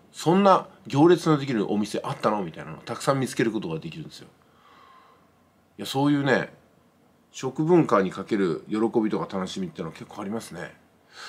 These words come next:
それからね、あの、最近の状態で言いますと、感染症がだいぶ流行ってますけども、結局最後まで、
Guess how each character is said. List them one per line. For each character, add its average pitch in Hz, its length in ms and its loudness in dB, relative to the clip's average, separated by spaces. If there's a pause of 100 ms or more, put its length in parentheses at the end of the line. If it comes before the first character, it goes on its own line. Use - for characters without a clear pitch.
(120)
そ - 160 -16
れ 151 80 -6
か 160 120 -4
ら 160 80 0
ね、 190 120 4
あ 101 180 0 (240)
の、 87 440 -10 (1500)
最 180 200 -4
近 190 180 2
の 175 320 4
状 170 180 4
態 165 200 2
で 147 80 0
言 147 100 2
い 147 40 -2
ま 143 120 0
す - 100 -10
と、 101 380 0
感 240 240 4
染 247 160 2
症 220 220 4
が 202 340 4 (240)
だ 175 120 2
い 180 40 4
ぶ 175 60 4
流 160 60 0
行 170 120 4
っ 170 80 -2
て - 80 -8
ま 80 120 -4
す - 80 -14
け - 80 -10
ど 82 80 -6
も、 92 400 -4 (600)
結 160 180 0
局 175 340 4
最 185 260 4
後 120 80 4
ま 104 140 4
で、 85 260 -4